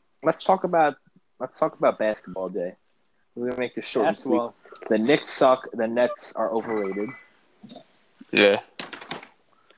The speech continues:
Speaker 2: Wait till
Speaker 1: Yeah.
Speaker 2: Kyrie comes in next year.
Speaker 1: Dude, they're still gonna suck.
Speaker 3: Hang on one second. Hey,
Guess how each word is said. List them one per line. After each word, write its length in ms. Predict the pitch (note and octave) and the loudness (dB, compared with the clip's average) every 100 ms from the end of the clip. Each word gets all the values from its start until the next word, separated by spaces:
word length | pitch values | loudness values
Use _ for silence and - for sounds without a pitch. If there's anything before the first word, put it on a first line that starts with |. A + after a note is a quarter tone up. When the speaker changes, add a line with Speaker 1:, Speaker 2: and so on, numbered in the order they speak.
| _ _ _ - _ _ _ | _ _ _ -20 _ _ _
Speaker 2:
Wait 200 | C#3 D3 | -6 0
till 100 | F3+ | 0
Speaker 1:
Yeah. 80 | D#3 | 2
Speaker 2:
Kyrie 300 | F#3 F3 D#3 | 2 2 2
comes 240 | D#3 D3 | 0 0
in 100 | C#3 | -2
next 300 | C3+ B2+ - | -6 -6 -8
year. 240 | C3+ B2 A#2+ _ - - - _ _ - | -6 -4 -6 _ -20 -20 -20 _ _ -12
Speaker 1:
Dude, 200 | G#2 G2+ | -6 -4
they're 180 | G#2 A2+ | -2 -2
still 280 | - - D3+ | -2 0 2
gonna 200 | C#3+ A2 | 2 -2
suck. 320 | - - G#2+ | -4 0 4
Speaker 3:
Hang 160 | A2+ A2 | 4 4
on 100 | G#2 | 2
one 120 | G#2 | 0
second. 340 | A#2 G#2+ A#2 - _ - - - _ _ _ | 0 0 -2 -12 _ -20 -20 -20 _ _ _
Hey, 140 | D3+ | -4